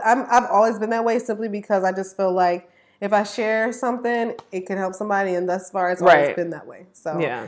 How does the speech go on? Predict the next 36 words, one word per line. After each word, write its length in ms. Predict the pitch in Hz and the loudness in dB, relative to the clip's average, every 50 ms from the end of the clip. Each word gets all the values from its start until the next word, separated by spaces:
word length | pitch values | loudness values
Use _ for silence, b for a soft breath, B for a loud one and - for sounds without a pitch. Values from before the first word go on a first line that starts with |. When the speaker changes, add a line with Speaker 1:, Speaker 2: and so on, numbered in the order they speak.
| 160 - | -12 -4
Speaker 1:
I 120 | - - - | -4 -2 -2
just, 200 | 202 226 226 - - | -2 -4 -8 -6 -4
I 100 | - 285 | 0 2
don't 100 | 320 330 | 4 6
know, 60 | 311 | 6
I 60 | 269 262 | 4 4
just 120 | 254 262 | 4 2
like 160 | - 277 240 | 0 0 0
being 300 | 214 254 262 262 247 233 240 - | 0 2 4 4 4 4 2 0
an 80 | - 214 | -2 0
open 380 | 214 202 214 214 220 208 214 | 0 0 0 0 -2 -2 0
book. 300 | 202 208 202 190 185 - - | 2 0 0 0 -2 -6 -2
Um, 360 | 220 220 214 208 202 202 196 226 | 0 2 2 2 0 0 0 2
now, 380 | 247 277 302 311 269 220 214 214 | 2 4 4 4 4 4 4 2
it 140 | 202 220 208 | 2 2 2
does 260 | 214 233 269 285 226 | 4 2 2 2 0
depend 480 | 202 190 - _ - 233 220 214 208 196 | -4 -8 -6 _ -2 0 0 0 0 0
on 520 | 185 185 185 180 175 175 175 170 175 175 b b b b b b b b _ | 0 2 0 0 0 0 -2 -2 -4 -4 b b b b b b b b _
how 160 | - 202 185 | 0 2 2
I 80 | 175 165 | 2 0
read 340 | 160 170 196 220 208 202 | 0 -2 -2 -2 -4 -6
the 80 | - 170 | -8 -6
person, 400 | - 196 185 175 170 170 156 160 | -4 -2 -2 -2 -2 -4 -10 -10
too. 220 | 156 - 202 180 | -6 -4 -4 -4
Like, 180 | 160 160 151 151 | -4 -4 -6 -8
Speaker 2:
Mm. 220 | 170 165 165 156 | -8 -8 -6 -2
Speaker 1:
they 100 | - 185 | -2 -2
could 240 | 180 180 - 185 175 | -2 -2 -6 -6 -4
make 260 | 185 185 180 175 180 | -2 -2 -2 -2 -2
me 120 | - 170 165 | -2 -2 -2
not 280 | 165 160 156 156 - 185 | -2 -2 -4 -6 -8 -4
be 100 | 190 196 | -2 -2
an 80 | 180 | 0
open 300 | 190 214 214 - 226 220 | -2 -2 -4 -4 -4 -2
book. 340 | 240 247 254 240 - - - - - - | 2 2 2 2 0 -4 -10 -20 -20 -18
Speaker 2:
Yeah. 140 | 165 156 | -16 -16